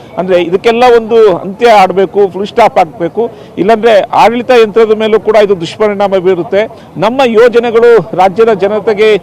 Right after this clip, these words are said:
ಎಲ್ಲವನ್ನೂ ಕೂಡ ಯಶಸ್ವಿಯಾಗಿ ತಲುಪಿಸಿದ್ದೀವಿ. ಆದ್ರೆ ಈ ಕಿತ್ತಾಟದಲ್ಲಿ, ಅಂದ್ರೆ ಕುರ್ಚಿ ಕಿತ್ತಾಟದಲ್ಲಿ ಎಲ್ಲವುದಕ್ಕೂ ಕೂಡ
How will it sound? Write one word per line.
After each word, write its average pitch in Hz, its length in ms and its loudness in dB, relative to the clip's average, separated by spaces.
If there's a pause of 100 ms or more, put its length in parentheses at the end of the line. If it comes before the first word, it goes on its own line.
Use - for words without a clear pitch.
(200)
ಎಲ್ಲವನ್ನೂ 233 520 2
ಕೂಡ 214 220 -2
ಯಶಸ್ವಿಯಾಗಿ 214 520 0
ತಲುಪಿಸಿದ್ದೀವಿ. 196 680 -2 (260)
ಆದ್ರೆ 233 260 2
ಈ 214 200 -4
ಕಿತ್ತಾಟದಲ್ಲಿ, 233 720 -2
ಅಂದ್ರೆ 190 200 -4
ಕುರ್ಚಿ 190 300 -8
ಕಿತ್ತಾಟದಲ್ಲಿ 226 600 -2
ಎಲ್ಲವುದಕ್ಕೂ 233 640 -4
ಕೂಡ 233 180 -2